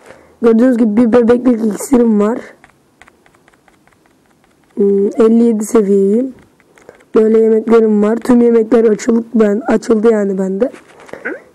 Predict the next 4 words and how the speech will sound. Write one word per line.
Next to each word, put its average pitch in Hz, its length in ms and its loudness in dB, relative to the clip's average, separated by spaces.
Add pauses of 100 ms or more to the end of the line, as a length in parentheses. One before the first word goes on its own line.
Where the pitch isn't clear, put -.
Şimdi 220 140 -18
tuvaletim 226 600 0
böyle. 208 560 -2 (1500)
Hmm. 196 460 -2